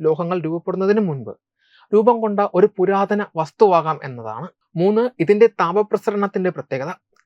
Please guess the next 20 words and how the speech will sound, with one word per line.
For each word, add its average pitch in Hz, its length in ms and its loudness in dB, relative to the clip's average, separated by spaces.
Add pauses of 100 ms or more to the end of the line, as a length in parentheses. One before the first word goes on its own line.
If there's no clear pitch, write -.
(360)
അറിയപ്പെടുന്ന 247 520 2
നക്ഷത്രങ്ങളോ 208 680 -2
ഗ്രഹങ്ങളോ 175 680 -2
മറ്റു 170 440 -6
ഉപനക്ഷത്ര 180 640 -2
വസ്തുക്കളോ 175 520 0
പുറപ്പെടുവിക്കുന്ന 175 680 -2
താപത്തിൽ 175 640 -2
നിന്ന് 160 340 -6 (480)
തികച്ചും 196 380 0
വ്യത്യസ്തമാണ്. 143 640 -12 (260)
ഈ 262 120 0
സവിശേഷതകൾ 233 720 2
കാരണം 202 480 0
സി 180 240 -6
വൈസ് 208 320 2
ജെ 180 100 2
ട്വൽവ് 208 240 0
ഫോർട്ടി 196 260 -2
നയനെ 185 400 -6